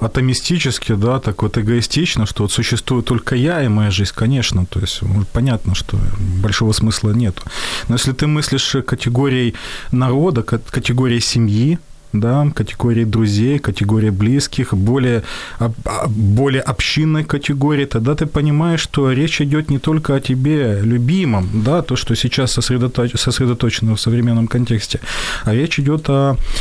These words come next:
о людях, о народе как таковом. И, а, в данном случае вот христианство, оно хорошо показывает тот принцип, который представил Иисус Христос, что нет больше той любви, кто положит душу свою за друзей своих. Тогда это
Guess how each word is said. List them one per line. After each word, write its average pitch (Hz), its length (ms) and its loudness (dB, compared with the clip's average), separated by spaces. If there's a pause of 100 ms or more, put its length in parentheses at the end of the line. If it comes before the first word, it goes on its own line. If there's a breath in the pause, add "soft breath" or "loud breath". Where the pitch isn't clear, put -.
(160 loud breath)
о 123 120 0
людях, 139 600 0
о 123 540 2 (160)
народе 143 460 2
как 143 240 -2
таковом. 143 720 0
И, 127 420 2 (460 loud breath)
а, 113 200 2
в 110 100 2
данном 175 320 2
случае 107 640 0
вот 107 180 0 (180)
христианство, 131 760 0
оно 123 240 2
хорошо 127 460 0
показывает 151 760 0
тот - 200 -2
принцип, 165 480 -2
который 131 400 0
представил 127 520 0
Иисус 123 260 0
Христос, 131 440 0
что - 260 0
нет 143 200 2
больше 151 360 0
той 139 200 0
любви, 139 360 2
кто 123 320 0
положит 131 500 0
душу 143 260 0
свою 139 340 0
за 135 240 2
друзей 156 420 2
своих. 98 380 -2
Тогда 123 340 0
это 156 200 0